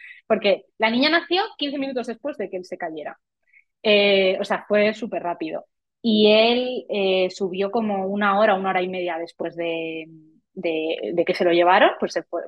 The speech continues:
fue a urgencias, le hicieron un par de pruebas, le cosieron y ya vol-, y ya volvió. Entonces le oigo por el pasillo.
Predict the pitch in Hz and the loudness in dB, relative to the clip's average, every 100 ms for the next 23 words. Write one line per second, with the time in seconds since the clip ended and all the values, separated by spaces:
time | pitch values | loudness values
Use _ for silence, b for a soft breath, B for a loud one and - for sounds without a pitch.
0 | - 190 185 - 208 247 208 190 180 180 | -2 0 2 0 2 2 2 -2 -2 0
1 | 180 180 180 208 233 226 185 160 196 214 | 0 0 0 2 2 0 -6 -4 -2 -2
2 | 220 170 175 175 170 180 180 180 180 180 | -4 -4 -4 -4 -6 -2 -2 -2 0 2
3 | 180 175 196 247 B B B B - 214 | 4 4 4 2 B B B B 0 4
4 | 214 196 202 202 185 170 156 - 165 156 | 6 6 4 0 -2 -2 -10 -12 -14 -14